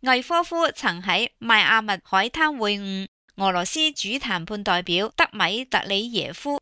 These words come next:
同庫什納，討論俄烏衝突後嘅經濟潛在合作機會。德米特里耶夫據稱提出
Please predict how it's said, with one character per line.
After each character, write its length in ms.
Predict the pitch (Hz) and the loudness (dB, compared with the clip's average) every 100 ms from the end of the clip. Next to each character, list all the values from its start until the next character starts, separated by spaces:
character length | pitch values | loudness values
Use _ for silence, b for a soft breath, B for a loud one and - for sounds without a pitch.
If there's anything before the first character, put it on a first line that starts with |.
| - | -4
同 240 | 240 170 | -4 -4
庫 220 | - 220 | -8 -6
什 120 | 214 180 | -4 -2
納， 200 | 180 170 - _ | 0 0 -2 _
討 180 | - 262 | -2 0
論 300 | 294 220 214 | 0 0 -2
俄 260 | 170 160 | -2 -2
烏 200 | 180 330 | 0 -2
衝 260 | 330 320 302 | -2 -4 -2
突 80 | 254 | -2
後 240 | - 196 | -2 -4
嘅 240 | 180 208 196 _ - | 2 2 2 _ 0
經 180 | 320 311 | 0 2
濟 340 | 285 208 214 - | 2 2 0 -4
潛 440 | - 208 156 147 | -2 -2 -6 -4
在 340 | 151 175 170 - - | 0 2 2 -2 -8
合 120 | - 190 | -4 -4
作 140 | - 190 | -2 -2
機 160 | - 226 | 0 0
會。 340 | 202 170 160 - _ _ | 2 2 0 -6 _ _
德 140 | - 302 | 0 2
米 240 | 262 220 | 2 0
特 140 | 247 247 | 0 -2
里 280 | 190 190 190 | -2 -4 -4
耶 180 | 175 160 | -2 -2
夫 280 | 165 285 285 _ | -4 -8 -8 _
據 180 | - 226 | -2 -2
稱 240 | 226 285 269 | 0 -4 -4
提 240 | 247 - | -6 -6
出 140 | - | -4